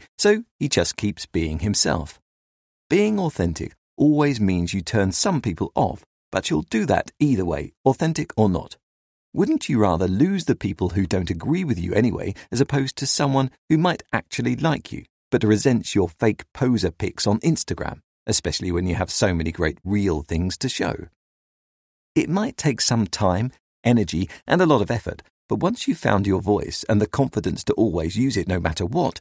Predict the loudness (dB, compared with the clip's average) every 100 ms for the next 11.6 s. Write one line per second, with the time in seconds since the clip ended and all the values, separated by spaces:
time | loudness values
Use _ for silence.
0 | -18 _ 0 0 -2 -2 -4 -6 -4 -2
1 | 0 -4 -2 -4 -2 -4 -4 0 2 2
2 | -2 -4 -6 -4 -6 -8 _ 2 2 2
3 | -2 -4 -10 _ -6 0 0 0 -4 -8
4 | -6 -8 -10 _ _ _ _ _ _ _
5 | _ _ -2 0 0 -2 -2 0 0 0
6 | -8 -12 _ _ _ _ _ _ _ _
7 | -4 0 0 2 0 0 -4 -4 0 0
8 | 0 -8 -2 -2 2 2 2 0 -10 -8
9 | -4 -2 -2 -4 -2 -2 -2 -8 -8 -6
10 | -4 -2 -2 0 -2 -2 -4 -4 -6 -6
11 | -6 -2 -4 -2 -4 -4